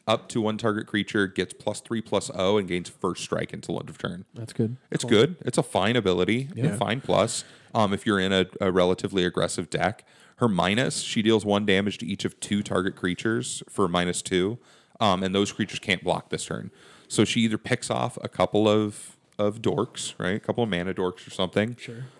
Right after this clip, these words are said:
Speaker 1: Um, or she gets a couple of blockers out of the way.
Speaker 2: Yeah, yeah,
Speaker 1: And
Speaker 2: sure.
Speaker 1: then her ultimate minus nine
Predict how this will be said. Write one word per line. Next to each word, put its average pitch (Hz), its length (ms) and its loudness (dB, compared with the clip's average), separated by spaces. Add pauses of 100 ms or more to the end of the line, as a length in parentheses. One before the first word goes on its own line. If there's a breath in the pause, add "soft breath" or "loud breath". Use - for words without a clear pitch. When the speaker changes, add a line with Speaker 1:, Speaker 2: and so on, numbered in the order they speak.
(180 loud breath)
Speaker 1:
Um, 104 240 6
or 113 180 6
she - 140 -4
gets 117 140 4
a - 40 -10
couple 123 200 2
of 123 60 2
blockers 131 380 2
out 85 120 -8
of 80 60 -8
the 64 80 -4
way. - 300 -4
Speaker 2:
Yeah, 123 120 -10
yeah, 113 80 -10
Speaker 1:
And 110 100 -10
Speaker 2:
sure. 113 80 6
Speaker 1:
then 113 160 6
her 120 220 6
ultimate 117 400 4
minus 101 340 2
nine 101 380 0